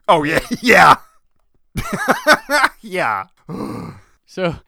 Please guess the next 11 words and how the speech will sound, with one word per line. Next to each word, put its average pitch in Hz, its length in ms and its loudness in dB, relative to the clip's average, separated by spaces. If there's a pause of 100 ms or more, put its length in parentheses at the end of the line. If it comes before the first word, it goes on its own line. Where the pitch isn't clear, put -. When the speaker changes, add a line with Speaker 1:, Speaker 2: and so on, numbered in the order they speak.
(380)
Speaker 2:
as 196 240 0
is 220 180 -6
every 220 240 -2
Halloween, 160 560 -2
Grandpa 165 480 -6
honks 170 400 -6
out, 190 300 -4 (280)
out 170 220 -6
front - 320 -8
for 131 240 -6
him, 160 200 -8